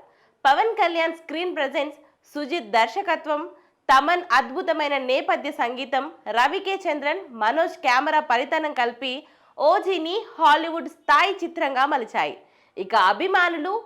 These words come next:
ప్రేక్షకులు ప్రశంసల వర్షం కురిపిస్తున్నారు. విజయానికి కారణమైన పవన్ కళ్యాణ్కు మొదటగా ధన్యవాదాలు తెలిపారు.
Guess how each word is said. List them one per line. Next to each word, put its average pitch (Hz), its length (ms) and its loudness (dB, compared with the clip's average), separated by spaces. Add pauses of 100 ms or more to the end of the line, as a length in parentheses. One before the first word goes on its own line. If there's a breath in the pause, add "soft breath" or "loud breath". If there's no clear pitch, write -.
(140)
ప్రేక్షకులు 320 560 -2
ప్రశంసల 330 720 -2
వర్షం 214 400 -2
కురిపిస్తున్నారు. 180 800 -6 (440 soft breath)
విజయానికి 339 640 -2
కారణమైన 285 680 2
పవన్ 311 460 2
కళ్యాణ్కు 311 760 -2 (320 loud breath)
మొదటగా 311 600 0
ధన్యవాదాలు 269 840 2
తెలిపారు. 220 520 0